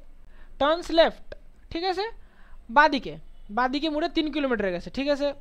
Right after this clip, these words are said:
তার বাঁদিকে মানে কি হতো? এদিকে হবে, তিন কিলোমিটার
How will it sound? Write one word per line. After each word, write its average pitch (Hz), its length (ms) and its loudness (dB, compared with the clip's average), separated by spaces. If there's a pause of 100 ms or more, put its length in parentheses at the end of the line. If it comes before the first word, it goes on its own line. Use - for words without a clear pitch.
(260)
তার 240 120 2
বাঁদিকে 233 320 2
মানে 202 160 -2
কি 185 80 -6
হতো? 185 100 -6
এদিকে 220 300 -4
হবে, 233 200 -6 (400)
তিন 233 180 -4
কিলোমিটার 226 420 -2